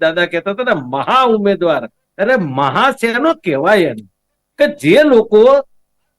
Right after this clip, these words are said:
આ દેશની અંદર જે ક્ષત્રિયોએ રજવાડા આપી દીધા એક લીટીની અંદર,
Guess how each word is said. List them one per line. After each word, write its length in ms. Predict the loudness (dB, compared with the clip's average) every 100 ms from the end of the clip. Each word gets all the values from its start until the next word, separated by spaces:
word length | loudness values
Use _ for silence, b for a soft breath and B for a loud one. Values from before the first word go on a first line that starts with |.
| _
આ 120 | -2
દેશની 640 | 0 -2 2 2 2 0 2
અંદર 340 | 2 0 -2
જે 220 | 0 0
ક્ષત્રિયોએ 800 | 0 0 -2 0 -2 4 6 6
રજવાડા 540 | 4 0 0 0 2 2
આપી 260 | 0 -2
દીધા 200 | -4 2
એક 360 | 2 4 2 2
લીટીની 480 | 0 0 -2 0 0
અંદર, 420 | 2 2 2